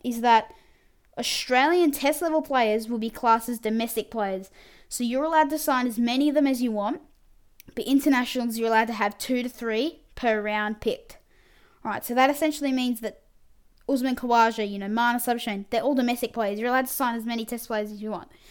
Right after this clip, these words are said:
For all we know, the Heat could end up signing everyone in the test squad and then three internationals. All right, that one, that's what I want to happen, but obviously it's not. All right, so,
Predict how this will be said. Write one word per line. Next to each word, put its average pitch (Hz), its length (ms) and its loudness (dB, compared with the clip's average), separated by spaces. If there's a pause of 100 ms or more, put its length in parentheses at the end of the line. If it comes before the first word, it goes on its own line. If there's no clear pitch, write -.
(240)
For 254 120 0
all 370 160 6
we 269 160 4
know, 254 240 2 (280)
the 240 80 -4
Heat 285 420 0
could 277 140 2
end 247 180 2
up - 120 0
signing 226 500 -2 (540)
everyone 277 380 4
in 247 120 0
the 226 80 -2
test 269 260 0
squad 349 280 4 (420)
and 247 160 0
then 220 220 -2 (380)
three 240 200 -2
internationals. 220 800 -6 (140)
All 214 100 -4
right, 214 200 -4
that 254 180 2
one, 233 260 -2
that's 240 400 -4
what 226 200 0
I 190 140 0
want 226 200 0
to 247 60 -4
happen, 226 240 -2
but 226 160 -4
obviously 226 400 0
it's 214 140 -8
not. 214 160 -6 (720)
All 262 100 0
right, 247 340 0
so, 269 340 2